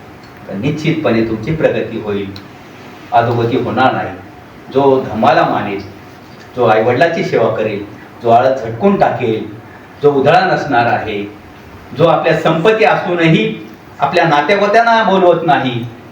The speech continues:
संपत्ती असूनही धम्म कार्य करत नाही,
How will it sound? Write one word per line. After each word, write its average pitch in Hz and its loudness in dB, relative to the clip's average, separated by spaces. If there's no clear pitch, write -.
संपत्ती 190 2
असूनही 202 2
धम्म 160 2
कार्य 143 2
करत 131 2
नाही, 104 -8